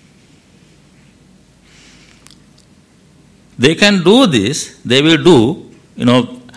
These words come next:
once recently, I discussed with, uh, Professor Ranjan Dias. He says,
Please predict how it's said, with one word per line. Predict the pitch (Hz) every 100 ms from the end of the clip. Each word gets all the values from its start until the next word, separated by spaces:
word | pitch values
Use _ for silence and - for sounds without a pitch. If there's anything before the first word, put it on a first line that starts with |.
| - - _
once | 127 131 151 - - 165
recently, | 185 117 151 143 113 95 87
I | - 117 127
discussed | 139 - 175 175
with, | 165 - - - -
uh, | 113 110 101 98 - -
Professor | - 110 123 117 127 113 95 -
Ranjan | 117 107 110 110 104
Dias. | 95 98 156 - - _ - _ _ - - - _ -
He | 160 175
says, | - 104 107 - -